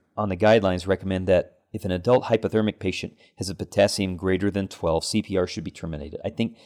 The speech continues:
this is reasonable. The evidence grade is one B, although there's been a move by the International Commission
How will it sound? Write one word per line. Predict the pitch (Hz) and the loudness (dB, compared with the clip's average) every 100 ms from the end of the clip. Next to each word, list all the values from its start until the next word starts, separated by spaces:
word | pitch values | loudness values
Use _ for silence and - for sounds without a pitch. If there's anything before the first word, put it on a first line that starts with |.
| _ _ | _ _
this | 110 107 | 0 0
is | 95 82 | -2 -2
reasonable. | 95 98 113 110 123 | -2 -2 -2 -2 0
The | 98 | 0
evidence | 92 95 90 | 2 0 -4
grade | - 92 82 | -4 -4 -4
is | 82 | -8
one | 87 85 85 | -8 -8 -6
B, | 92 110 120 - _ _ | -2 0 -2 -8 _ _
although | 110 101 | 0 2
there's | 95 95 87 | 2 0 -2
been | 87 104 | -2 -2
a | 98 | -2
move | 92 98 107 113 | -2 2 4 4
by | 95 90 | 2 2
the | 90 | 0
International | 98 98 92 95 85 | -2 -2 -2 -2 -6
Commission | - 92 92 - 92 | -6 -6 -4 -4 -6